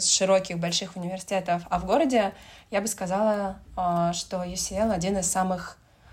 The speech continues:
сильных в плане широко направленных. То есть они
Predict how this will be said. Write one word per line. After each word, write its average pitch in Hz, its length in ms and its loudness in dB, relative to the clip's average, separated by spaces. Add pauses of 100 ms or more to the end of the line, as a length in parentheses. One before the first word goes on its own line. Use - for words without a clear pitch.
(120)
сильных 233 720 2
в - 60 -20
плане 196 680 -2 (140)
широко 185 340 -2
направленных. 165 640 -4
То 180 100 -10
есть 170 160 -6
они 175 400 -2